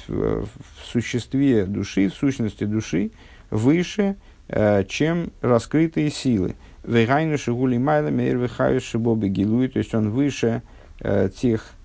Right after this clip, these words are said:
то-, того света и той жизненности, который приходит в раскрытие.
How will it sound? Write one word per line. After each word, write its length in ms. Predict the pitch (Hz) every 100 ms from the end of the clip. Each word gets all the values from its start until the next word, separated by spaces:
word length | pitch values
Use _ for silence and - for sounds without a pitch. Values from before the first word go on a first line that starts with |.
| - - -
то-, 180 | 110
того 280 | 101 117 117
света 400 | 113 117 113 104
и 60 | 95
той 200 | 113 104
жизненности, 480 | 104 98 87 - -
который 340 | 98 104 92
приходит 420 | 98 92 95 92
в 40 | 95
раскрытие. 640 | 65 - 143 156 151